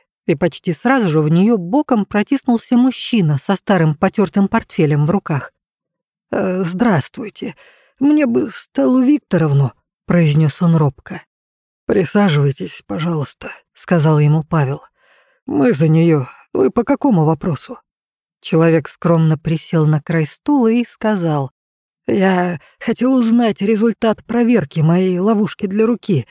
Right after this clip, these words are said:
Стелла Викторовна обещала сообщить о ходе эксперимента и больше не появилась, а у меня телефон не работает. Решил прийти сам.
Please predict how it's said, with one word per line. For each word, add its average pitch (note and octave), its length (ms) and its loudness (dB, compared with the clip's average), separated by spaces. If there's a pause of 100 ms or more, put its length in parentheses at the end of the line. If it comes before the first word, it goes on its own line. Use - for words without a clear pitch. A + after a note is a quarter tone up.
(500)
Стелла B3 500 0
Викторовна A3+ 680 0
обещала A3 600 0
сообщить A3+ 680 -2
о F#3+ 60 2
ходе G3+ 380 0
эксперимента F#3 1200 -2 (300)
и F#3+ 100 0
больше E3+ 360 -2
не F3+ 120 2
появилась, F3+ 840 0 (260)
а G#3+ 120 2
у G3 80 2
меня G#3 360 2
телефон A#3 600 0
не A3 100 2
работает. F3+ 580 -2 (300)
Решил C4+ 340 0
прийти A3+ 400 -2
сам. A3+ 400 0